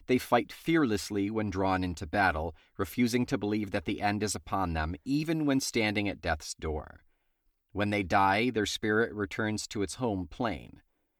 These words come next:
There, one of the fallen Empyrean's parents resurrects the Empyrean unless he or she has a good reason not to.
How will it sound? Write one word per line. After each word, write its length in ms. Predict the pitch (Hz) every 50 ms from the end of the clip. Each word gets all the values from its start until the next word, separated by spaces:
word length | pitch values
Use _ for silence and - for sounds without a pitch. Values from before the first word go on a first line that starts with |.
| _ _ _ _
There, 280 | - 95 92 95 104
one 160 | 110 104 107 98
of 100 | 85 85
the 80 | 95
fallen 360 | - - 107 101 98 104 104
Empyrean's 680 | 101 95 85 - 110 101 101 104 101 101 101 98 92 -
parents 560 | - - - 156 156 135 131 139 147 - -
resurrects 800 | - 113 117 117 120 139 139 123 123 135 151 - - - -
the 120 | - 139 123
Empyrean 720 | 117 110 - - - 107 101 95 92 90 85 80 85 117 - _ _ _ _ -
unless 340 | 110 110 110 107 104 - -
he 200 | - 131 131 127
or 100 | 113 104
she 460 | - - - - 170 135 127 139 - _ _ -
has 160 | 123 117 113
a 80 | 110
good 180 | 92 95 87 80
reason 380 | 78 80 80 78 98 101 107 113
not 180 | 127 147 - _ -
to. 200 | - - -